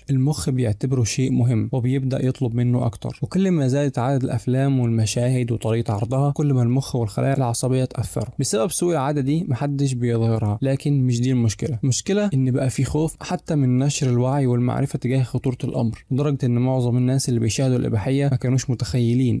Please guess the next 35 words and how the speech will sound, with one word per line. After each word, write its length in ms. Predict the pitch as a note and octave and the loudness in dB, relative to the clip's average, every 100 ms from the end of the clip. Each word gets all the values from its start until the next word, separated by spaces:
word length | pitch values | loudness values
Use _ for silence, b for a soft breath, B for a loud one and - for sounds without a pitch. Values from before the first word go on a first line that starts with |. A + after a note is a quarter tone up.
| - | 0
إن 160 | B2 | 2
هي 200 | B2 C#3+ | 2 2
ممكن 360 | C3 D3 - G#2+ | 2 0 0 -4
تكون 260 | - B2 A#2+ | -4 0 0
سبب 300 | C3+ C3 A#2+ | 0 0 0
المشاكل 440 | A#2 A2 C3+ B2 | 0 0 -2 -2
الاجتماعية 600 | A#2+ - - B2+ A#2+ C3 | -4 -6 -2 0 2 2
اللي 140 | B2 | 2
عندهم 500 | A2 G#2+ A#2 C3 C3 B2 | 0 0 2 2 2 -2
غير 420 | A#2 B2+ B2+ B2+ b b - | -2 -2 -2 -4 b b -4
لما 240 | C3 B2+ | 0 0
بطلوها، 560 | A#2+ B2 - A2+ G#2 A2 | 0 -2 -2 0 0 -2
وبالتالي 500 | - - - F#3+ G3 F#3+ | -2 -2 -2 0 0 0
ما 80 | E3 | -2
كانش 280 | D#3 D#3 | 0 -2
حد 280 | - D#3 C#3+ | -2 -4 0
بيقول 400 | B2+ C3 D3 D3 | 0 0 0 2
إن 180 | C#3+ A#2+ | 2 0
في 100 | - | -2
ارتباط 420 | D3 - C3 B2 | -4 -4 -2 -2
بين 180 | G#2+ A#2 | -2 -4
الإباحية 520 | A#2+ B2 A#2+ C#3+ D3 | -4 -4 -4 -2 0
والعجز 380 | A#2+ A#2+ C3 C3 | 0 -2 0 0
الجنسي 560 | A#2+ B2 C#3+ C3+ C3 B2 | -2 0 0 0 0 0
أو 140 | A2+ | -2
الاكتئاب 760 | - A2 - B2 C3 C#3 C3 B2 | -4 -6 -4 -2 0 0 -2 -2
أو 160 | G#2+ | -4
الفشل 380 | G#2+ B2+ B2+ B2+ | -4 -4 -2 -2
الاجتماعي 680 | A#2 A2+ - B2 C#3+ C3 B2 D3+ | -2 -4 -2 -2 0 0 -2 -2
أو 60 | |
حتى 220 | B2 D#3 | -2 -2
الشذوذ، 460 | C#3+ - A#2+ A2+ G#2 | -4 -2 0 0 -2
وبالذات 540 | A#2+ B2 A#2+ D3+ D#3 A#2 | -2 0 0 0 0 0
عند 200 | B2+ C3 | 0 2
المراهقين. 540 | A#2+ A#2 A2+ G#2+ C3 | 2 2 0 0 -6